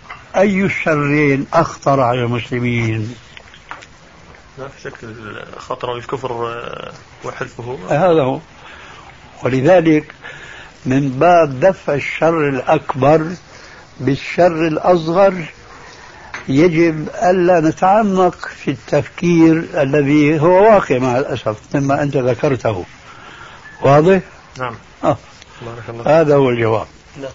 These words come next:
Speaker 3: قبل الشيخ بعض الإخوة حول الموضوع هذا. الإخوة اللي فتحوا لهم مجال يدخلون العراق دربوها بتدريب خاص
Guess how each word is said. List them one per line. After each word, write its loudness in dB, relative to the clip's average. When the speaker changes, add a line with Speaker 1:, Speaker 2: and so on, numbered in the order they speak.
Speaker 3:
قبل -12
الشيخ -14
بعض -12
الإخوة -12
حول -10
الموضوع -8
هذا. -12
الإخوة -8
اللي -8
فتحوا -10
لهم -6
مجال -8
يدخلون -10
العراق -6
دربوها -4
بتدريب -8
خاص -4